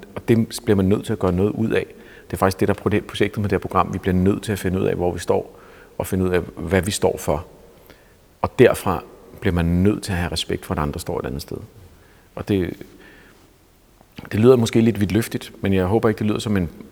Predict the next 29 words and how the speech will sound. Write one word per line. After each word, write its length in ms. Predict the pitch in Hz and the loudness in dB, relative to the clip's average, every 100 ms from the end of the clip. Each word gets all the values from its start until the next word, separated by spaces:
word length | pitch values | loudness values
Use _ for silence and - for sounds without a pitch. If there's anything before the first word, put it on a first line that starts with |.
| - | -2
bortforklaring, 580 | 101 - - 110 64 | -2 -2 -4 -4 -2
men 80 | 92 | -2
jeg 100 | 90 | -2
har, 120 | 95 - - | -4 -6 -6
jeg 100 | 95 | -4
har, 60 | |
jeg 100 | 90 | -2
har 80 | 95 | -2
virkelig 460 | 90 117 131 110 95 | 0 2 2 0 -4
ikke 140 | 98 | 0
lyst 200 | 92 - | -2 -2
til 200 | - 95 | -6 -6
at, 260 | - 87 - - - - - - _ - | -4 -6 -10 -20 -20 -20 -20 -20 _ -8
øh, 220 | - 90 82 | -2 -2 -2
at, 360 | - 90 - - - | -4 -6 -8 -16 -10
at 160 | 95 - | -10 -10
skulle 420 | - 98 90 82 87 | -8 -6 -6 -6 -10
på 120 | - | -6
nogen 300 | 98 95 123 | -2 0 0
måde 140 | 110 90 | 0 -2
kvalificere 720 | - 98 80 92 - - 104 - - - _ _ _ | -2 -4 -4 -6 -6 -6 -10 -12 -20 -20 _ _ _
andres, 560 | - 82 85 101 - 202 160 - _ | -4 -4 -4 -6 -6 -10 -12 -20 _
øh, 440 | 95 87 73 65 64 - - - - - - - _ _ _ _ _ _ - _ - | -4 -4 -4 -6 -10 -14 -18 -20 -20 -20 -20 -20 _ _ _ _ _ _ -20 _ -16
øh, 200 | - 58 53 - - - - - - _ _ _ _ _ - - - _ _ _ _ _ _ _ - | -12 -10 -12 -14 -16 -18 -20 -20 -20 _ _ _ _ _ -20 -20 -20 _ _ _ _ _ _ _ -12
øh, 260 | 67 50 - | -10 -10 -10
hvad 100 | 82 | -12
kan 120 | 82 | -10
man 80 | |
sige, 120 | 82 | -14